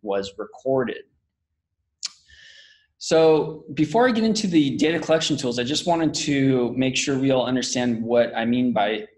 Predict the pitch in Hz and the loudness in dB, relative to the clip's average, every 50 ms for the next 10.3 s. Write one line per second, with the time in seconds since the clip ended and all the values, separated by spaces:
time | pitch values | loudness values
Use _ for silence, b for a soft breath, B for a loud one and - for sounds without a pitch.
0 | _ - 113 107 107 104 107 - - 277 269 202 131 123 120 110 110 - - 139 | _ -12 -10 -8 -8 -8 -10 -8 -4 -2 0 0 0 -2 -4 -4 -6 -6 -6 -4
1 | 123 117 - - 185 170 127 113 107 110 117 - - 131 123 117 123 120 - 185 | -6 -6 -4 -2 -2 0 0 -2 -4 -6 -8 -2 0 0 0 0 -2 -2 -2 -2
2 | 190 180 143 - - 170 165 - - 202 196 - 185 170 190 196 190 - - 165 | -2 -2 -4 -4 -2 -2 -2 0 0 -2 -2 -2 -4 -4 -4 -4 -4 -2 0 0
3 | 180 175 - 156 - - 127 123 123 117 117 - - - _ _ _ - - 156 | 0 0 0 -4 -4 -4 -2 -2 -2 -4 -6 -8 -12 -18 _ _ _ -10 -4 -2
4 | 160 175 175 208 - 170 170 170 156 170 170 160 131 - - - - _ - 185 | -2 0 2 0 0 0 -2 -2 -2 -2 0 0 0 -2 -2 -10 -16 _ -6 -2
5 | 220 269 277 208 143 120 110 110 - - - _ - 117 110 - - - 120 113 | 0 0 2 2 2 0 0 -4 -6 -8 -12 _ -6 -4 -4 -4 -4 -4 -6 -4
6 | 110 - - 117 110 113 - 110 - 110 107 - - 123 110 120 - - 120 - | -4 -4 -6 -6 -6 -6 -8 -6 -6 -6 -8 -6 -4 -2 -2 -2 -2 -4 -4 -4
7 | - 120 120 120 117 - B B B B B B B 127 117 - - 147 139 135 | -2 -2 -4 -4 -6 -8 B B B B B B B -12 -8 -2 0 2 2 2
8 | 123 - - 127 131 151 160 175 170 - 190 175 175 - - 196 185 - - 190 | 0 0 0 0 0 0 0 -2 -2 -2 -2 -2 -2 -2 -6 -6 -6 -4 -4 -2
9 | 190 190 185 185 - - 127 123 120 113 110 117 123 139 139 - - - - - | -2 -2 -2 -6 -6 -6 -4 -4 -4 -4 -4 -4 -4 -4 -4 -6 -6 -8 -10 -10
10 | - 107 - - - | -10 -14 -16 -18 -20